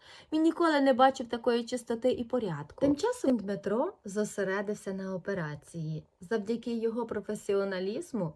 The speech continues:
і підтримці Катерини все пройшло успішно. «Спасибі, Катю, ви мене дуже виручили», з вдячністю сказав Дмитро. Медсестра посміхнулася, але їхня розмова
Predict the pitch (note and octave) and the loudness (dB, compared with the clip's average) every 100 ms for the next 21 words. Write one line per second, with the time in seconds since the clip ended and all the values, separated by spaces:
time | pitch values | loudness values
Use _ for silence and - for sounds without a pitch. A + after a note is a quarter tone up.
0 | - A3 B3 A#3 F#3 F3 A3 A3 A3+ C#4 | -8 -4 -4 -2 -2 -2 -4 -4 -4 -4
1 | C4 F3 D#3 D#3 - - F#4+ G4 A3+ - | -2 -2 -2 -4 -10 -6 -2 -2 -4 -4
2 | A#3+ A3+ - - D3+ - D#3 D3+ - - | -6 -6 -10 -10 -10 -8 -10 -10 -14 -20
3 | - - - D#4 D#4+ E4 G#3 E3 E3 D#3+ | -20 -20 -4 -4 -2 -4 -4 -6 -4 -6
4 | - D#3+ F3 _ G3 G#3+ A3 A3 G3 A3 | -6 -10 -10 _ -6 -4 -4 -6 -4 0
5 | F#3+ D#3+ D#3 D#3+ D#3+ D#3 - D#3 D#3 D3+ | 0 0 -2 -2 -2 -6 -6 -6 -6 -8
6 | _ F#3 F#3 E3+ E3 E3+ G#3+ - G3+ - | _ -8 -6 -4 -2 -2 -2 -6 -10 -8
7 | E3+ - D#3+ E3+ D#3 F3+ F3 - D3+ C3+ | -8 -8 -6 -4 -4 -6 -8 -6 -6 -8
8 | - - - - A3+ B3+ B3 - A#3+ A#3 | -16 -20 -20 -10 -6 -4 -6 -4 -4 -4
9 | A3 A3 A3 E3 D3+ C3+ D#3 - E3+ F3 | -6 -8 -8 -6 -6 -6 -10 -12 -14 -14
10 | _ - A3 A3 G#3 G#3 G3 F#3+ F3+ F#3+ | _ -4 0 0 0 -4 -2 0 -2 -2
11 | F#3 G3+ C4 D4+ | 0 0 0 -4